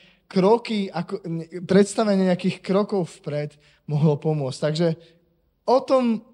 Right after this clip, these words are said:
budú niektoré ďalšie mesiace na rôzne témy a budeme hovoriť o rôznych oblastiach viery a duchovného života. Chceme, chceme dať doslova návod na to, ako.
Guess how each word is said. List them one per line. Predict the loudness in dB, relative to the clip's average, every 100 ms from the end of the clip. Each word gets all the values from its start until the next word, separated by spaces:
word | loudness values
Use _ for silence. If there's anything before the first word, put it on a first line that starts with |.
| -12
budú | -2 -2 2
niektoré | 2 0 0 2 4 2
ďalšie | 2 2 4 2 0
mesiace | 0 0 -2 -4 -2 -2
na | 0
rôzne | 0 2 2 0 -2
témy | -2 -2 -2 -2 -4 -8 -20 -20 _
a | -2
budeme | -2 0 0 2
hovoriť | 2 0 0 -2
o |
rôznych | -2 -2 -2
oblastiach | -2 -2 -4 -6 -8
viery | -6 -6 -6
a | -8
duchovného | -10 -12 -12 -12
života. | -10 -10 -8 -10
Chceme, | -12 -6 -2 0 -2 -6 _ _ _ _
chceme | -6 -2 0
dať | 4 4 4
doslova | 2 2 2
návod | 2 2 2 0
na | 0
to, | -2 -4
ako. | -4 -4 -4 -4